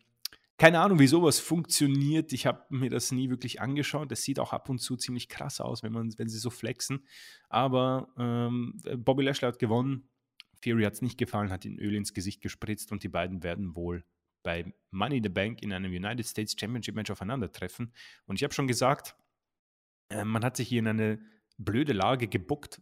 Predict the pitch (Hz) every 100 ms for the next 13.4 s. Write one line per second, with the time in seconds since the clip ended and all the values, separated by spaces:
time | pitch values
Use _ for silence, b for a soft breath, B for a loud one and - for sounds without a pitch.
0 | _ 95 98 92 120 120 120 - 101 95
1 | 123 107 110 110 117 110 - 110 101 98
2 | 120 92 90 - 110 104 104 110 101 110
3 | 101 - - 120 113 113 113 - 104 104
4 | 110 110 113 - 117 110 - 117 113 -
5 | b b b b b _ - 117 147 123
6 | 104 151 165 156 143 143 147 139 139 131
7 | - b b b b b b _ _ -
8 | 147 127 123 151 160 135 110 127 135 123
9 | 120 120 - 117 123 123 120 - 110 -
10 | - 120 113 143 127 117 - 110 107 110
11 | 107 107 117 117 117 - - - 95 92
12 | 92 _ _ _ 104 107 - 117 110 95
13 | 101 98 104